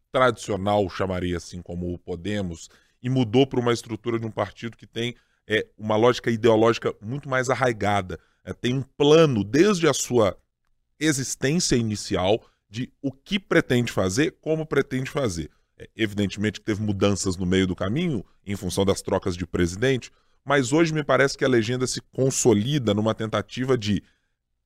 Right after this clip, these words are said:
mirar nas eleições de dois mil e vinte e quatro como um momento muito importante pro partido ganhar alguma musculatura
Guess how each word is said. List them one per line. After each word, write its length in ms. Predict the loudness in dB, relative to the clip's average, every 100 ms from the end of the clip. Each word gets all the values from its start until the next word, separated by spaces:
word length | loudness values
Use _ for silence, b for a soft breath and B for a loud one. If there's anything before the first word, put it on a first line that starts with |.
| -2
mirar 400 | 4 8 8 6
nas 160 | 2
eleições 360 | 2 2 -4 -6
de 80 | 0
dois 220 | 0 0
mil 160 | -2 -6
e 60 |
vinte 220 | -6 -8
e 40 | -6
quatro 540 | 6 6 6 2 -10 -10 _ _
como 220 | 2 4
um 140 | 4 6
momento 420 | 6 4 2 -2
muito 240 | -4 -4
importante 640 | -6 -2 -2 0 0 0 -2
pro 140 | -6
partido 400 | -4 -2 -2 -4 -6 _ _
ganhar 600 | 0 2 4 4 2 4
alguma 340 | 2 2 0
musculatura 880 | -2 -4 -6 2 2 2 -2 0 0